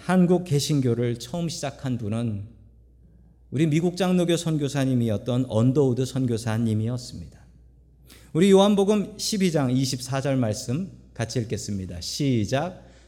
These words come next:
"내가 진정으로 진정으로 너희에게 말한다.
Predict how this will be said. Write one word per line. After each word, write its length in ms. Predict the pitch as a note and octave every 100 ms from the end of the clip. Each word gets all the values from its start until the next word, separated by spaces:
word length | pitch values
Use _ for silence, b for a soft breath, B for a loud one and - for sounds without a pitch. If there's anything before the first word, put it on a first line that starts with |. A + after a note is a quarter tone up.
| B
"내가 560 | A#2 A#2 B2 G#2+ G#2 -
진정으로 680 | B2+ B2 C3 B2+ B2 A#2
진정으로 720 | G#2+ B2+ B2+ B2+ B2 B2 G#2+ G2+
너희에게 520 | A#2 A#2+ A#2+ A#2 A2+
말한다. 800 | G2+ G#2+ G#2 G#2 G2 G2 F#2